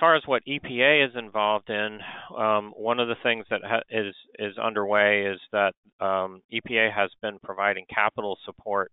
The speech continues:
to some of the national estuary programs who are, who have expressed interest in monitoring P H at their sites. So those national estuary programs are fairly few and far between. But, um, I would also add that,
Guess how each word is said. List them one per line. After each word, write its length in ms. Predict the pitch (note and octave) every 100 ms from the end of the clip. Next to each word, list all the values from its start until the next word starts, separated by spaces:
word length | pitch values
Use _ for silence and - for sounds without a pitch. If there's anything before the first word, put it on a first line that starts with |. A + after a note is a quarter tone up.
| -
to 80 | -
some 120 | A2+
of 80 | G#2+
the 80 | G2
national 420 | F#2+ G2 - F#2 G#2
estuary 540 | A2+ - G2 F#2 F#2
programs 640 | - G2 F#2 F2+ F2+ F2+ - _ _ - _ -
who 420 | A2 G#2 G2+ F2+ _ A2
are, 240 | G2 F#2+ -
who 200 | G#2+ G2+ -
have 280 | - G2+ F#2+
expressed 560 | F#2 - - G2+ - G#2+
interest 320 | G2+ G2+ - -
in 120 | F#2+
monitoring 680 | F2+ F#2+ F#2+ - G2 F2+ _
P 220 | - F#2+
H 180 | F#2+ F#2 -
at 80 | F2
their 180 | G2+ F2+ -
sites. 320 | A2+ G#2 - _ _ _ - - _ _
So 80 | A2+
those 200 | G#2+ A#2 A2+
national 420 | A2+ A2 G#2 F2+
estuary 380 | A2+ - G2+ F#2
programs 460 | G2+ F#2+ F#2+ F#2 G2
are 100 | F2+
fairly 560 | A2 G#2 G2+ F#2+ F2+ F2 _ -
few 260 | A2+ G#2+ F#2+
and 120 | F2+ -
far 220 | G2+ G2
between. 640 | F2 - G#2+ G2 E2+ E2 F2+ _ _ _ _ _
But, 220 | A2+ G2 - A#2
um, 380 | G2+ F#2+ F#2 - _
I 80 | G#2+
would 100 | G#2
also 560 | F2 A2+ - A#2+ G2+ F#2+ _ -
add 280 | G#2+ A2+ G2+
that, 220 | G2 F#2